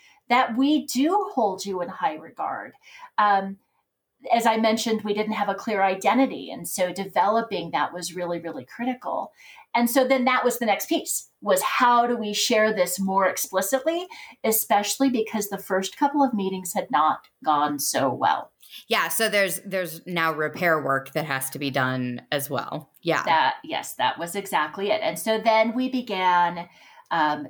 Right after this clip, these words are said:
Speaker 1: to sort of craft this identity and, um,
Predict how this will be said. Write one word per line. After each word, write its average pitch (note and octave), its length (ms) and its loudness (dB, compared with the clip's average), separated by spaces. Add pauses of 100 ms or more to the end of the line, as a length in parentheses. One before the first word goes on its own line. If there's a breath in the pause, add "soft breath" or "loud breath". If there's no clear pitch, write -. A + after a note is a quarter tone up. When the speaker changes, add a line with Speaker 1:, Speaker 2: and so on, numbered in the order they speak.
Speaker 1:
to F3+ 200 -4
sort F3 220 -6
of D#3+ 120 -8
craft - 720 -2 (440 soft breath)
this G3 160 -2
identity D#3 720 -2 (340)
and, D3+ 480 2 (220)
um, C3+ 440 0